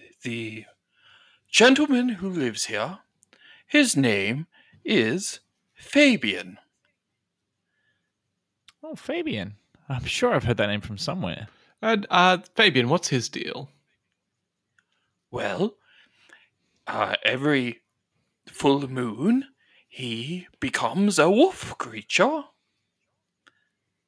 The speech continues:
Speaker 2: Oh, okay.
Speaker 1: It, that, that's mostly his deal. Something about a
Speaker 2: Yeah.
Speaker 1: curse from a witch that has led to all the objects here being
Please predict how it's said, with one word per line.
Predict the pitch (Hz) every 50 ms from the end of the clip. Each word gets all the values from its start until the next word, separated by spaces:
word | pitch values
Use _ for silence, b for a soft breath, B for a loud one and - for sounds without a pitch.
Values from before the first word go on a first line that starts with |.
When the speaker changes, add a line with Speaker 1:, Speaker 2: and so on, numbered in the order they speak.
| _ _ _ _ _ _ _ _ _ _ _ _ _ _
Speaker 2:
Oh, | 320 320 285 208
okay. | - - 107 101 98 107 _ _ _ _ _ _ _ _ _ _ _ _ _ _ _ _ _ -
Speaker 1:
It, | 147 - - -
that, | 139 127 131 131 - _
that's | - 135 147 143 - 127
mostly | 131 143 220 262 - - - 120 123 135
his | 135 131 143 139 127 -
deal. | - 139 160 226 262 269 262 - B B B B
Something | B - 415 415 415 415 339 330 339 320
about | 302 294 277 277 277
a | 277
Speaker 2:
Yeah. | -
Speaker 1:
curse | - - 254 233 196 147 - - - -
from | - - - 202 196 202
a | 226
witch | 247 311 277 - - - - - - - B B B B B B B B
that | 240 214
has | 226 214 185 156
led | 202 302 320 247 226 - -
to | - - 254 247 226 B B B B B B B B B
all | - 359 359 392 415 427 415 415
the | 392 359
objects | 339 320 302 302 - - 180 202 - - - - -
here | 151 170 185 202 214 208
being | - 165 175 202 214 214 202 190